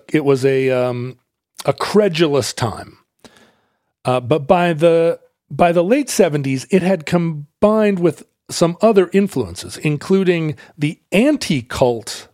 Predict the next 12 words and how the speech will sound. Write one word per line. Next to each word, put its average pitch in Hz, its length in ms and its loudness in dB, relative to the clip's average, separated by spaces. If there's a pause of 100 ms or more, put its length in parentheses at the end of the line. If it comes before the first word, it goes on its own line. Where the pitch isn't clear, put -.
the 147 120 2
rise 185 300 0
of 156 80 0
the 151 180 -6
anti-cult 175 640 0
movement. 107 400 -4
And 139 100 -4
the 175 120 -4
anti-cult 240 540 2
movement 143 420 -2 (260)
had 160 300 0
two 220 520 2